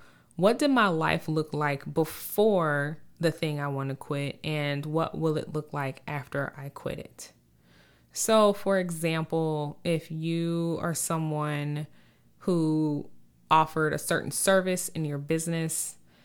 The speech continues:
and you're finding that that service no longer is something that feels good to you when you do it, and you're maybe a little resentful about having to do it, then,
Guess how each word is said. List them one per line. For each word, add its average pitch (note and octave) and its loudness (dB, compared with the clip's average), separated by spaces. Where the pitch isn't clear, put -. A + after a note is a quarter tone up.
and D3+ 2
you're D#3+ 2
finding D#3 -2
that D3+ -4
that D3+ 0
service D#3 0
no D3 0
longer D3 0
is E3+ 2
something D3+ 0
that C#3+ -2
feels C#3+ 0
good G#3 4
to - -2
you G3 4
when E3 0
you D#3+ 0
do E3+ 0
it, F3 4
and C#3+ 0
you're C#3+ -2
maybe C#3+ -2
a C#3+ -4
little C#3+ -2
resentful F3+ 0
about G3+ 2
having F#3 0
to - -4
do E3+ 0
it, E3+ -2
then, E3 4